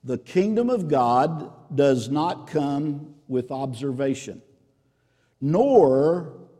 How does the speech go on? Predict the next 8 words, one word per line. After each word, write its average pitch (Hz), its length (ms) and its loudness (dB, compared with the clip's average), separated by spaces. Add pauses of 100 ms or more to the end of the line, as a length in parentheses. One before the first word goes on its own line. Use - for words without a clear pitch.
(140)
will 165 220 6
they 151 200 6
say, 160 640 2 (140)
"See 175 380 -2
here," 196 580 0 (960)
or 160 160 2
"See 220 300 2
there." 185 480 0